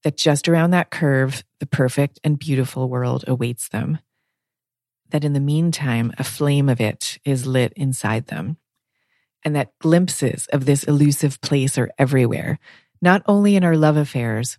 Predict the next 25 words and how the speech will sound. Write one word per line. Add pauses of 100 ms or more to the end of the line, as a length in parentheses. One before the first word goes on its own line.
(100)
but
also (320)
when
we
kiss
our
children
goodnight, (400)
when
we
shiver
with
delight
at
the
strum
of
a
guitar, (580)
when
we
read
a
golden
truth